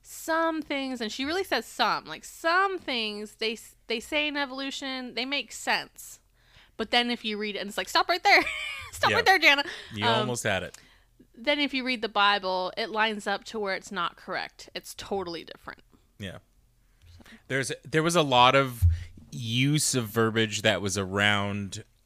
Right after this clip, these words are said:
Speaker 2: um, "It's pretty obvious."
Speaker 1: Yeah, oh, yeah. It's just like, if you don't understand, like, you're stupid. Like,
Speaker 2: Yeah.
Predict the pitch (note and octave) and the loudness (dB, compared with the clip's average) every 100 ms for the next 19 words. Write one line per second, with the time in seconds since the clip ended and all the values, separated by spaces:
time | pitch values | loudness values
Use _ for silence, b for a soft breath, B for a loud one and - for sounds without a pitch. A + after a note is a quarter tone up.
0 | _ _ _ - G2+ G2 F#2+ F#2 F2+ F#2 | _ _ _ -8 -6 -4 -6 -8 -8 -12
1 | - _ _ A2 - - A#2+ G#2 F#2 F#2 | -14 _ _ -6 -6 -4 -2 -2 0 -2
2 | G2 E2+ D2 A#1+ - - D4 C4 B3 A3 | -2 -8 -8 -10 -12 -2 4 4 6 4
3 | G3 A3 B3+ - G#3+ A3 G#3 A3 A3+ G#3+ | 4 0 -2 0 0 0 -2 -2 -2 -2
4 | G#3 G3 G3 - F#3+ F#3 G3 - - - | -2 -2 -6 -8 -8 -6 -10 -8 -12 -6
5 | G3+ F#3 D3 B2+ - F#3 E3+ G2 D#2 | -6 -4 -8 -10 -8 -8 -6 -6 -6